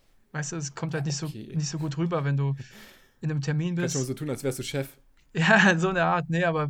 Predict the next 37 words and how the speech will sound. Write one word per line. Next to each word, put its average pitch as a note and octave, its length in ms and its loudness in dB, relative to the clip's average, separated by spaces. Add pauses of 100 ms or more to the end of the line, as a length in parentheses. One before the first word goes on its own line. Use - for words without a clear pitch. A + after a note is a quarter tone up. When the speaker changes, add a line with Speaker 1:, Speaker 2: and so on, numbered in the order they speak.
(140)
Speaker 1:
wenn D#3+ 100 0
du D#3+ 60 0
jetzt D3 120 -2
so D#3+ 100 -2
in D#3 60 -2
irgendeinem, D#3 480 -2
irgendeinem D#3 240 -4
Termin D3+ 320 2
bist F3 240 -2
und C#3+ 160 -2 (180)
legst D#3 200 -4
einfach D3+ 100 -2
mal D3+ 80 -2
deine C#3+ 100 -2
Füße E3+ 280 -6
kurz C#3 160 -6
dabei C#3 180 0
hoch, C#3+ 260 -2
ich - 80 -16
meine, D3 140 -2
das C#3 100 -6
ist C#3+ 80 -8
ja D3+ 80 -4
okay. C#3+ 380 -4 (720)
Aber C#3+ 240 0
es C#3 100 -2
kommt E3+ 160 -4
jetzt D#3 120 -2
halt C#3 100 -2
nicht C#3+ 120 -2
so D3 120 -4
geil, D3 160 -2
wenn C#3+ 80 -2
du C#3+ 60 2
Speaker 2:
Mhm. C#3+ 40 0
Speaker 1:
mit C#3 120 -2
f-, - 160 -18